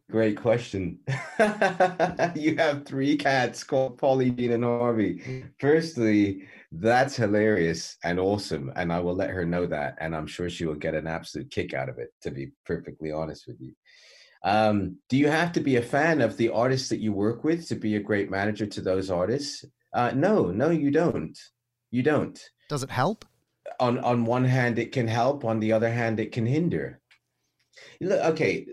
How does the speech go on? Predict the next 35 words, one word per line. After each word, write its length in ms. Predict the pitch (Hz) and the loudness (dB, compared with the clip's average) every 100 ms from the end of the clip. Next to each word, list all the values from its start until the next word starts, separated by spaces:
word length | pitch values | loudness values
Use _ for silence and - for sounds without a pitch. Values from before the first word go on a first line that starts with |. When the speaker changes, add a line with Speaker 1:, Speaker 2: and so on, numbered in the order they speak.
| 110 | -6
Speaker 1:
let 120 | 110 175 | -2 2
me 140 | 160 | 2
explain 440 | 139 - 117 98 | 0 0 0 2
what 100 | 95 | 0
I 100 | 85 | 0
mean, 240 | 85 67 - - | -2 -4 -12 -4
right? 320 | 95 104 - - _ _ | 0 2 0 -10 _ _
Fir-, 220 | - 156 147 | 2 4 4
well, 140 | 123 | 0
firstly, 480 | - 151 160 - 92 | 2 0 0 -2 0
you 180 | 87 101 | 2 0
know, 100 | 98 | -2
the 100 | 101 | -2
first 340 | - 120 123 | 0 0 0
artist 300 | 101 98 - | 0 -2 -2
I 80 | 92 | -2
started 340 | - 95 90 | 0 -2 -2
to 100 | - | -4
work 360 | 85 101 107 - | -4 -2 -2 -4
with, 320 | 71 69 76 - _ _ | -8 -8 -12 -16 _ _
uh, 480 | 85 85 85 82 82 | -2 0 0 -2 -4
so 200 | - 113 | -2 -2
take 260 | - 131 | 0 -4
Fink, 300 | - 120 135 | -2 -4 -4
for 160 | - 90 | -4 -4
example. 560 | 85 85 78 71 67 60 | -4 -6 -8 -10 -12 -10
You 100 | 95 | -8
know, 100 | 92 | -8
Fink, 480 | 90 123 127 127 - _ _ _ _ | -4 -2 -2 -4 -16 _ _ _ _
Fink 240 | - 156 147 | 0 0 0
and 120 | 117 | 0
I 100 | 113 | 0
built 340 | 92 120 143 | 2 2 0
Fink's 360 | - 113 110 - | -4 -6 -4 -6
career. 560 | 104 95 135 98 - | -4 -2 -2 -2 -6